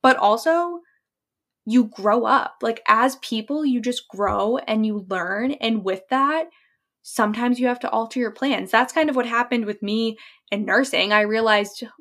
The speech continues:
"Wait a second, absolutely none of my strengths are in science at all. And all of my <laughs> strengths are in the humanities. So maybe I should work with that."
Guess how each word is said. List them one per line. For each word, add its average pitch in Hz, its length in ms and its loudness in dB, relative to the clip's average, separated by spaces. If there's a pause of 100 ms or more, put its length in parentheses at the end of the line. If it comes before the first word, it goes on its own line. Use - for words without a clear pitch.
(120)
"Wait 208 280 -2
a 254 40 -2
second, 202 500 -8 (320)
absolutely 262 460 2
none 196 240 0
of 240 120 0
my 170 140 -2
strengths - 580 -10 (520)
are 202 180 4
in 196 140 -4
science 254 600 -4 (340)
at 196 140 -2
all. 247 460 -2 (800)
And 254 220 -2
all 254 240 6
of - 140 0
my 254 80 4
<laughs> - 160 0
strengths 240 440 0 (340)
are 233 120 4
in 247 120 6
the 254 60 6
humanities. 247 800 -4 (320)
So - 200 4
maybe 277 320 4
I 330 120 -4
should 254 240 -4
work 220 260 -4
with 202 180 -6
that." - 260 -4